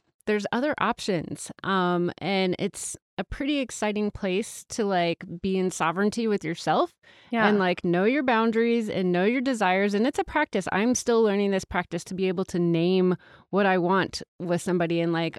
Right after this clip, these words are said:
Speaker 1: "Oh, maybe I'm into this and, and into this, but I'm not into that." Um, one of my values that I've identified this year is, like, I value intimacy. That can be in a friendship, that can be in a partnership,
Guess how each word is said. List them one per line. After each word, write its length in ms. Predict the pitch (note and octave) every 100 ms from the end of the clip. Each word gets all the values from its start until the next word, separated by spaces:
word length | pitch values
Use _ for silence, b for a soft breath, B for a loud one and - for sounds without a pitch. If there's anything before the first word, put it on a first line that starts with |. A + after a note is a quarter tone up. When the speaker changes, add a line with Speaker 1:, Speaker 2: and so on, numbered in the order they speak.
| -
Speaker 1:
"Oh, 160 | A#3+
maybe 280 | F3+ E3 F#3+
I'm 100 | G3+
into 240 | A3+ A#3+
this 260 | B3 C4 -
and, 100 | G#3 - -
and 220 | G3 F3 -
into 260 | F#3 F3
this, 200 | A3 D4+
but 160 | - -
I'm 140 | F3
not 160 | E3+ F3+
into 240 | G#3 A3
that." 300 | A#3 D4+ G#3+ - B B B B
Um, 520 | - F#3+ F#3 F3+ F3 - b _
one 140 | A#3+
of 80 | D4
my 160 | C4 G#3+
values 540 | F#3 F3 F#3 G3+ G3+
that 120 | F3+
I've 160 | F#3 F3+
identified 600 | - F#3 F#3+ F#3+ F#3 F3+
this 180 | F3+ -
year 220 | F3+ F3
is, 160 | F3 E3+
like, 240 | E3 E3 - -
I 460 | F3 E3 F3 F#3 F3+ -
value 420 | E3+ E3+ E3 F#3+ G3+ -
intimacy. 680 | D4+ C#4+ G#3+ - - - - b b b _ _ - -
That 260 | G3 -
can 160 | - G#3+
be 200 | G#3+ G#3+
in 100 | G#3
a 60 | F#3
friendship, 460 | G3+ A#3+ D#4 E4 - -
that 200 | F#3+ -
can 180 | - G3
be 360 | G3 G3 F#3+ F#3+
in 220 | F#3+ F#3
a 40 |
partnership, 600 | - G#3 A3+ A#3 - A3